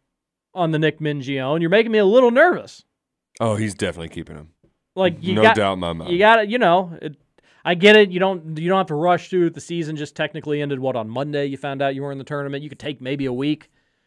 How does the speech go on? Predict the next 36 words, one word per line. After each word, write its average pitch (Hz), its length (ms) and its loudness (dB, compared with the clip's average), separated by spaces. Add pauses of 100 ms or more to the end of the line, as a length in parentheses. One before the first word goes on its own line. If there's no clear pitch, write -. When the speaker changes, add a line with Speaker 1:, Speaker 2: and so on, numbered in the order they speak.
Speaker 2:
Right, 92 380 -4
Speaker 1:
But 190 140 4
it, - 20 2
Speaker 2:
especially 139 220 4
Speaker 1:
it 113 40 -2
Speaker 2:
because 110 300 0
he, 98 300 -2
he 95 140 -4
has 92 220 0
been 87 140 -8
down 85 160 -6
there 82 100 -10
since - 320 -18
Tuesday, 92 420 -6
I 92 100 -12
Speaker 1:
If 90 80 -6
Speaker 2:
wanna - 140 -2
Speaker 1:
it's - 100 -12
Speaker 2:
say. - 120 -4
Speaker 1:
next, 277 460 0
if 226 140 -4
it's 294 240 -8
June 247 420 -2
ninth 190 460 2
and 156 120 -6
Mi-, 175 140 -8
Nick 185 240 -4
Mingione's 160 680 -2
still 147 260 -6
the 135 80 -4
head 139 180 -4
baseball 139 400 -6
coach 127 320 -8
at 123 60 -16
U 120 140 -14
K, 110 460 -8